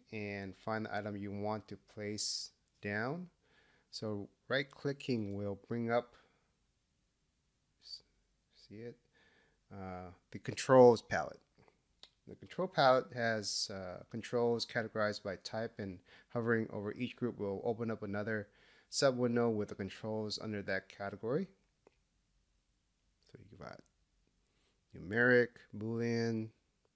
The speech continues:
string. Okay, got that.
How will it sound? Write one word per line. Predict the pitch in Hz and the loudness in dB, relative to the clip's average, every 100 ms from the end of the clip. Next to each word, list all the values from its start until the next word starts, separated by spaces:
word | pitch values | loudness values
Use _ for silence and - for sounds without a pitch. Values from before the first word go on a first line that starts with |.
| _ _ _ _ _ _ _ | _ _ _ _ _ _ _
string. | - - 120 120 117 117 117 - _ _ _ _ _ _ _ _ _ | -20 -8 -6 -6 -6 -8 -12 -18 _ _ _ _ _ _ _ _ _
Okay, | 180 95 - _ _ | -4 -4 -4 _ _
got | - 113 | 0 2
that. | 135 - | 2 0